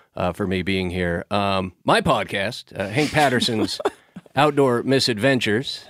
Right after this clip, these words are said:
uh, a much larger show, bigger audience, and, uh, uh, we don't put half the amount of effort and work into it that you guys do, and yet somehow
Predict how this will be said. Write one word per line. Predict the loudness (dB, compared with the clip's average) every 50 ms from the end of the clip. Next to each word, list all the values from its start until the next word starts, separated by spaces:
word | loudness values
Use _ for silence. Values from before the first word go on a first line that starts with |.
| -10 -6
uh, | -6 -4 -4 -4 -6 -6 -6 -8
a | -8 -6 -4 0 2 4 4
much | 4 4 2 2 0
larger | 0 0 0 0 -2 -2 -4 -4
show, | -2 -2 0 0 2 0 0 -2 -4 -6
bigger | -4 -2 -2 -2 0 0
audience, | 0 0 0 0 -2 -4 -6 -6 -8 -12 -10 -8
and, | -8 -8 -6 -8 -10 -10 -10
uh, | -10 -10 -10 -12 -12 -14 -14 -12 -8 -8
uh, | -4
we | 0 2 2 4
don't | 4 4 2 0 -2
put | -2 -2 0 0 -2
half | -2 -2 0 0 2 0 0 -4 -8 -18 _ _ _ _ _ _ _ _ _ _
the | -4 -2 -2
amount | 0 0 0 0 -2 -2
of | -4 -2
effort | -2 -2 -2 -2 -2 -4 -4 -2
and | -2 -2
work | 0 0 0 0 -2
into | -2 -2 0 0 0
it | -2 -2 -4
that | -6 -6
you | -4 -4 -4 -2
guys | 0 0 0 0 -2 -4
do, | -2 -2 0 0 0
and | -2 -2
yet | -4 -4 -4
somehow | -2 0 2 2 2 0 -2 -4 -6 -10